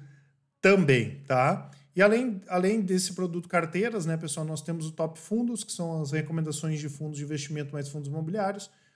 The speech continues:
o Invista em Ações, que são recomendações de ações por longo prazo, o Full Trader, que são as recomendações de curto prazo, opções, long short, swing trade, rastreador, e também tem as recomendações de lon-, de longo prazo, e o completo, que são todos os nossos produtos.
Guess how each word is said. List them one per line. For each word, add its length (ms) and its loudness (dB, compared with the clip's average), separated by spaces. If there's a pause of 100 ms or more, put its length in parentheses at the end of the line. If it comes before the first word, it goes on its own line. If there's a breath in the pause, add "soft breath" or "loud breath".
(140 soft breath)
o 60 2
Invista 360 0
em 20 2
Ações, 400 0
que 80 -6
são 120 -2
recomendações 600 0
de 60 -4
ações 240 -6
por 120 -10
longo 180 -4
prazo, 420 2 (480 loud breath)
o 80 2
Full 300 0
Trader, 400 2
que 60 -8
são 120 -2
as 80 -2
recomendações 640 -2
de 60 -6
curto 280 -4
prazo, 440 0 (260 loud breath)
opções, 640 0
long 200 -2
short, 420 -2
swing 320 -4
trade, 380 -2
rastreador, 680 0 (360 loud breath)
e 80 0
também 280 4
tem 120 0
as 80 0
recomendações 720 0
de 220 -4
lon-, 300 -2
de 140 -2
longo 260 0
prazo, 420 0 (380 loud breath)
e 60 4
o 40 4
completo, 480 2
que 80 -10
são 140 -2
todos 240 -6
os 100 -10
nossos 320 -4
produtos. 560 -4